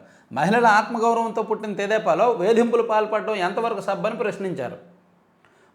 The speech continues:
మూడు నెలల కిందట పార్టీలోకి వచ్చిన ఎమ్మెల్యే ఆగడాలను ఆదిలోనే అరికట్టాలని పిలుపునిచ్చారు.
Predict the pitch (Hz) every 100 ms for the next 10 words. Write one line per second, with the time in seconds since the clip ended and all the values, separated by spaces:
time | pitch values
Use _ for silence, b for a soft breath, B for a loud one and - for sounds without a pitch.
0 | 131 180 190 208 247 240 233 240 214 220
1 | 240 240 214 226 220 214 196 220 240 214
2 | 196 220 214 214 254 208 226 240 233 202
3 | 214 220 202 220 233 220 196 208 - 139